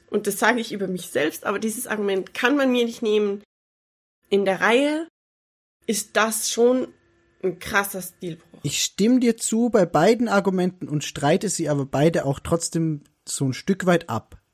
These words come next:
Speaker 1: Das
Speaker 2: Beim ersten
Speaker 1: macht keinen Sinn, Micky.
Speaker 2: Doch, doch, doch, beim ersten.
Speaker 1: Nein.
Speaker 2: Also, ich, ich geb dir vollkommen recht, dass sie verstanden haben, dass der Humor das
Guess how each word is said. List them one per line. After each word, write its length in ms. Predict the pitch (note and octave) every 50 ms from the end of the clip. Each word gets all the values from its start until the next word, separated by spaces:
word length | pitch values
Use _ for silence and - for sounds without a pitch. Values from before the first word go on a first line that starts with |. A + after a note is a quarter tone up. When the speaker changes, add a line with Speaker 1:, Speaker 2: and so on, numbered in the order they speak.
| _ _ _ _ _ _ _ _ _ -
Speaker 1:
Das 180 | A3 - D3+
Speaker 2:
Beim 100 | - D#3+ E3
ersten 340 | F#3+ B3 A3 - - - C4
Speaker 1:
macht 100 | E4 D4+
keinen 360 | - A#3 A#3 A#3+ B3 B3 A#3+
Sinn, 200 | A#3 A#3 A#3 G#3
Micky. 320 | A#3 G3+ - G3 F#3+ A3+ - - - - -
Speaker 2:
Doch, 220 | - B3+ G#3 G#3 G#3+
doch, 220 | - - A3 -
doch, 200 | - E3+ C3+ -
beim 200 | - D#3 D#3+ D#3+
ersten. 380 | C#3+ F3 D#3+ D3+ - - - A#3
Speaker 1:
Nein. 100 | C4+ B3+ - - -
Speaker 2:
Also, 260 | - F3 F3+ F#3 G3 - - _ - - _ _ _ _ _ - -
ich, 200 | - E3 - - F#3+
ich 220 | F#3 D#3+ - -
geb 240 | - G3+ A#3 A#3+ -
dir 120 | - B3+
vollkommen 500 | B3 - A3+ A3 A3 A3 A#3+ A3 G#3+ G#3
recht, 280 | F3+ E3 D#3+ E3 - -
dass 120 | D#3 D3
sie 100 | - E3
verstanden 560 | D3 E3 D#3 - - D3+ F#3 A3+ A#3 - B3 A3+
haben, 240 | G#3+ G3 F#3+ F#3+
dass 160 | E3 E3 D3+ -
der 200 | D#3+ D3+ C#3+ C3+
Humor 640 | C#3+ D3 C#3+ C#3+ C#3 C#3+ D#3+ G3 A#3 B3+ D4+ D4+ _ _ _ _ _ _ _ -
das 220 | E3 D3 -